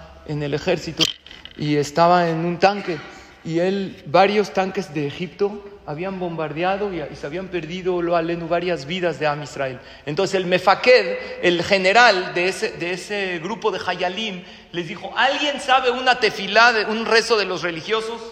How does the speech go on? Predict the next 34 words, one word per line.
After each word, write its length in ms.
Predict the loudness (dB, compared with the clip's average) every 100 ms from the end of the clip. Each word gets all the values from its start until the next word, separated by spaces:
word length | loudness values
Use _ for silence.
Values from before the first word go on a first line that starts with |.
| -18 -20 -20 -20 _ _ _ _
Alguna, 440 | -6 -6 -4 -4 -4 -2 0
un 80 |
rezo, 400 | 4 6 4 6
alguien, 300 | 4 4 0
necesitamos 560 | -4 -6 2 2 4 -2
ayuda 360 | -2 -2 -2 -2
celestial". 500 | -2 -6 -2 -2 -2
Nadie 180 | -2 -4
sabía. 300 | -4 -8 -10 -14 -20 -20 -18 -10
Nada 140 | -6
más 80 | -6
los 120 | -6
vemos 220 | -8 -8
así, 340 | -8 -10 -12 -12
pero 140 | -12 -10
no 100 | -8
sabemos 240 | -8 -8
qué 140 | -4
dicen. 360 | -4 -4 -6 -10 -10 -16 -18 -10
Como 160 | -8
que 80 | -6
se 160 | -8 -6
quieren 200 | -4 -4
echar 260 | -2 -2
al 40 | 0
albergue. 300 | -2 -4 -4
"Ya, 120 | -4
échate", 380 | -4 -4 -4 -4 -6 -10 -8
no 80 |
sé. 100 | -4 -4 -4 -8 -10 -8 -6 -6 -6 -4
¿Qué 160 | 2 4
dicen? 520 | 6 4 4 2 2
¿Qué 160 | 4 6
hacen? 420 | 6 4 -2 -6